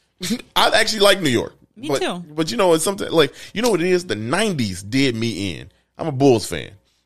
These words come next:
Speaker 1: and, and, like, and the Knicks was our rival. And I'm sorry, all New York teams gotta suffer because of Michael Jordan and the Knicks. They got to.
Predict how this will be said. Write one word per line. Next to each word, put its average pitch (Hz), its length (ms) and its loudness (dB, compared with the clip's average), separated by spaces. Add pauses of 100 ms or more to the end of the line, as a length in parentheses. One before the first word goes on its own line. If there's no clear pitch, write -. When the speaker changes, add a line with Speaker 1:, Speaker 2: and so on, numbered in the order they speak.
(180)
Speaker 1:
and, 95 460 -6
and, 104 140 -6
like, 95 340 -4
and 104 180 -6
the 104 60 -4
Knicks 180 360 -2
was 107 160 -6
our 107 200 4
rival. 92 540 -2
And 101 140 -4
I'm 135 140 -2
sorry, 82 480 0 (1000)
all 165 240 6
New 160 120 2
York 147 280 4
teams 131 300 -4
gotta 113 200 2
suffer 123 340 2
because 101 320 -4
of 98 60 -6
Michael 110 260 -2
Jordan 90 400 -4 (100)
and 101 200 -6
the 98 40 -8
Knicks. 101 420 -6 (680)
They 156 180 0
got 127 220 0
to. 98 200 -8